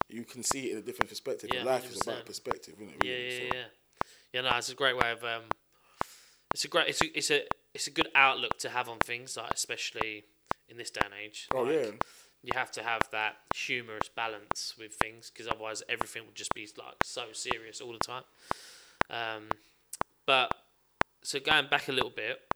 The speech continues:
Speaker 2: what, what about, like, school life for you? You said you went to a few different primary schools, but secondary school, what was that like for you? Did you, did you settle in well, or was that the
Speaker 1: Oh, yeah.
Speaker 2: early, early years of, like, Quincy?
Speaker 1: Do you know what it was? Because I went to three different primary schools in Thamesmead, 'cause basically I went to one primary school in Thamesmead,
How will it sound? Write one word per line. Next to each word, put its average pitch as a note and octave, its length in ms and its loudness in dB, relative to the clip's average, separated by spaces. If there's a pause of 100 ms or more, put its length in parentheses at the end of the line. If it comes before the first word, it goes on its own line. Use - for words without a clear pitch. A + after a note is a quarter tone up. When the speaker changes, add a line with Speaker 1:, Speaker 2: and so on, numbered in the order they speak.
(140)
Speaker 2:
what, C3+ 460 -2
what C#3 100 -4
about, A#2+ 220 0
like, - 120 -2
school C3 380 -2
life B2 300 0
for B2 200 -6
you? A#2+ 140 0
You A#2+ 180 -6
said C3 220 -4
you A#2 60 -2
went A#2+ 120 -4
to A#2+ 80 -6
a G#2 40 -8
few A#2 100 -8
different A2 220 -6
primary A#2 220 -6
schools, G#2+ 160 -8
but - 100 -6
secondary A#2+ 380 -4
school, G#2 200 -6
what A2+ 140 -14
was A#2 80 -12
that A#2 160 2
like A2+ 120 -8
for A#2 160 -12
you? A2 100 -8
Did - 180 -4
you, A#2 120 -2 (760)
did - 100 -6
you - 40 0
settle C3+ 360 6
in C3+ 140 2
well, C#3 360 6
or B2 160 2
was A#2 220 -4
that B2+ 220 6
the - 100 -16
Speaker 1:
Oh, F3+ 120 10
yeah. F#3+ 260 8
Speaker 2:
early, A#2+ 380 0 (100)
early B2 200 2
years A#2+ 240 0
of, A2+ 120 -4
like, A2+ 160 -2
Quincy? A2 560 -4 (180)
Speaker 1:
Do D#3 100 2
you D3+ 60 6
know G3+ 80 8
what G#3 200 12
it G3 40 10
was? D#3+ 320 4 (240)
Because F#3+ 380 -2 (140)
I C#3 100 2
went D#3 240 2
to C#3+ 60 0
three E3+ 280 -2
different C#3 320 0
primary C#3+ 260 -2
schools A2 360 -8
in G2 80 -12
Thamesmead, A2 340 -6
'cause G#2+ 100 -14
basically A2+ 340 0
I A2 40 -4
went C3+ 200 -4
to C#3 80 -4
one D3+ 200 2
primary C3 280 -6
school G#2 360 -6
in F#2+ 180 -10
Thamesmead, F#2 520 -10